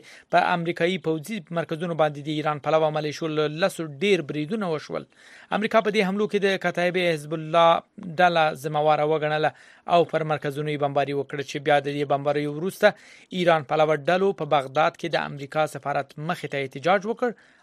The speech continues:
او بیا پر سفارت یې یرغل وکړ. د ملګرو ملتونو د امنیت شورا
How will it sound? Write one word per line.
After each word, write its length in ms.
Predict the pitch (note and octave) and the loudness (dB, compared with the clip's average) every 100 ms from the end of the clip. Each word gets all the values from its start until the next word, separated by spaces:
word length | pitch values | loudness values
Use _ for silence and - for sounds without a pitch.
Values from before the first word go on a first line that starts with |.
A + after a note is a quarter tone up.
| - | -6
او 120 | D#3+ | -4
بیا 160 | D#3+ - | -2 -4
پر 240 | - D3 - | -6 -12 -6
سفارت 420 | D3 D3 C3+ - | -2 -2 -2 -4
یې 80 | C#3+ D3+ | -6 -2
یرغل 380 | E3 E3 E3+ C#3+ | -2 0 -4 -4
وکړ. 240 | D3+ - D3 _ _ _ _ _ _ _ _ _ _ _ _ _ _ _ _ _ | -10 -12 -16 _ _ _ _ _ _ _ _ _ _ _ _ _ _ _ _ _
د 120 | E3+ F3+ | 4 6
ملګرو 300 | F#3+ G#3 A#3+ C4+ | 6 2 2 2
ملتونو 340 | A#3+ G#3 B3 | 0 0 -2
د 120 | A#3+ | 2
امنیت 240 | G#3+ G#3+ - | 2 2 0
شورا 180 | F3+ | 4